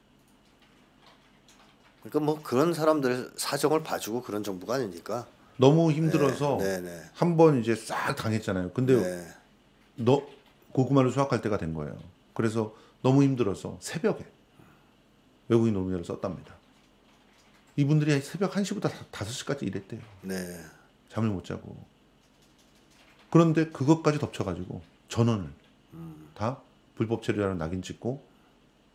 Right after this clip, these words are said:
Speaker 2: 벌금 내게 하고 본인들도 벌금 내게 해요.
Speaker 1: 음.
Speaker 2: 그래서 임금
Speaker 1: 음.
Speaker 2: 다 날아갑니다. 임금을 그, 그거는 강탈하는 거예요.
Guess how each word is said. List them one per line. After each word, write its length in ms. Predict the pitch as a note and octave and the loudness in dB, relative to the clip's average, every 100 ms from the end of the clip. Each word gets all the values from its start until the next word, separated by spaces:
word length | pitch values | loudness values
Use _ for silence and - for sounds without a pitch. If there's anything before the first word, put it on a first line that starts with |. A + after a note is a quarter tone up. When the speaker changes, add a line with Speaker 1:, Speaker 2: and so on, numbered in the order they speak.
| _ _ | _ _
Speaker 2:
벌금 240 | - G#2 G2+ | -4 -2 0
내게 200 | F#2+ F2+ | -2 -4
하고 320 | E2 A#2+ C#3 - _ _ _ _ _ | -6 -6 -8 -12 _ _ _ _ _
본인들도 440 | - C#3+ D3 C#3+ | 6 6 6 4
벌금 280 | B2 A2 A2+ | 4 4 2
내게 240 | A2 G2+ G#2 | 0 0 0
해요. 320 | F#2+ G2 F2+ | 0 -2 -4
Speaker 1:
음. 40 | - | 2
Speaker 2:
그래서 220 | B2 B2 | 2 4
임금 480 | C3 C#3+ C3+ B2+ - - - | 2 2 2 0 -4 -14 -20
Speaker 1:
음. 340 | F2 E2+ - D#2+ | -20 -18 -18 -16
Speaker 2:
다 320 | - A#2 G#2 - - _ - | 6 6 6 2 -16 _ 2
날아갑니다. 420 | A2+ B2 A2+ F#2+ | 4 4 2 2
임금을 440 | C3+ C#3+ E3 D#3 - | 6 6 8 6 6
그, 220 | C3+ C#3 | 4 4
그거는 260 | - B2 D#3 | 4 2 2
강탈하는 560 | - C3 - B3 C4 | 2 2 6 6 6
거예요. 460 | F3 G2 E2+ C#3 A2+ | 4 4 2 -2 -4